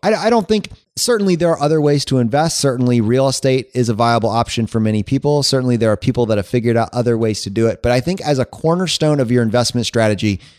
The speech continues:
both of us strongly believe that episode nineteen is where you should start.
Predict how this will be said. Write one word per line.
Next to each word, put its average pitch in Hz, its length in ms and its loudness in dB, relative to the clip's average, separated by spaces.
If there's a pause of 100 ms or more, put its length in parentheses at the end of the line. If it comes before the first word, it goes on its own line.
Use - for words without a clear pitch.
(240)
both 165 260 0
of 135 120 2
us 110 140 0
strongly 165 680 0
believe 120 480 0
that 110 320 -2
episode 143 420 0
nineteen 117 760 0
is 113 160 -2
where 120 320 0
you 113 180 2
should 101 240 -4
start. 92 380 -2